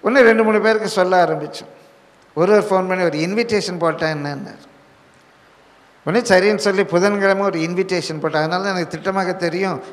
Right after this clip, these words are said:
வியாழக்கிழமைக்கு மேலே தான் உங்களுக்கு இன்விடேஷன் கிடைத்திருக்கும் என்று. இந்த மூன்று, நான்கு நாட்களுக்குள்ளாக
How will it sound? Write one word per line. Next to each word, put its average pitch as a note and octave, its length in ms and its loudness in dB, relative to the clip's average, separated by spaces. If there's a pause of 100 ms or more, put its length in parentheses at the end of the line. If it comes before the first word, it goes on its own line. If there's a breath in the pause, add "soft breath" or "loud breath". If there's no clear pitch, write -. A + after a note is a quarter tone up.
(120)
வியாழக்கிழமைக்கு F3 680 0
மேலே E3 220 -4
தான் F3+ 180 -2
உங்களுக்கு D3+ 240 -4
இன்விடேஷன் D#3+ 420 -6
கிடைத்திருக்கும் C#3+ 680 -6
என்று. A2+ 300 -16 (1700 soft breath)
இந்த F3 240 2
மூன்று, G#3+ 360 4
நான்கு F#3 420 2
நாட்களுக்குள்ளாக F3 1080 -2